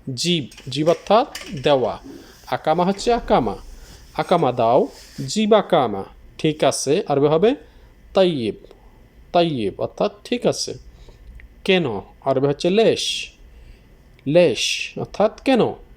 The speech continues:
ধোয়া, কোনো কিছু ধোয়া পরিষ্কার করাকে বলে গাসিল। গাসিল, পরিষ্কার করাকে আবার নদ্দফা বলে। ইয়াল্লা নদ্দফ অর্থাৎ পরিষ্কার করো। আর ধোয়া, যেটা ফানি দিয়ে ধোয়া হয়, ওটাকে বলে গাসিল।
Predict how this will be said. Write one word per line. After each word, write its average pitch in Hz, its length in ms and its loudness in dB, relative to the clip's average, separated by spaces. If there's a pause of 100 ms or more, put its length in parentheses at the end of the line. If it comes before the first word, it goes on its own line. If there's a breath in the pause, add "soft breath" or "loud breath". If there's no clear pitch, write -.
(680 soft breath)
ধোয়া, 135 460 6
কোনো 139 200 2
কিছু 165 260 0
ধোয়া 147 400 4
পরিষ্কার 151 540 0
করাকে 139 320 0
বলে 175 320 2 (560 soft breath)
গাসিল। 156 680 -2 (840)
গাসিল, 139 720 0 (240)
পরিষ্কার 147 440 0
করাকে 151 320 2
আবার 196 200 2 (460 loud breath)
নদ্দফা 147 520 0
বলে। 110 280 0 (100)
ইয়াল্লা 160 280 2
নদ্দফ 156 520 -2
অর্থাৎ 180 300 -2 (160)
পরিষ্কার 202 480 4
করো। 104 280 -4 (480 loud breath)
আর 123 120 2 (140)
ধোয়া, 151 340 6
যেটা 127 220 -2
ফানি 160 380 2
দিয়ে 202 240 4
ধোয়া 165 240 4
হয়, 165 200 2
ওটাকে 160 320 0
বলে 202 200 4
গাসিল। 143 720 -2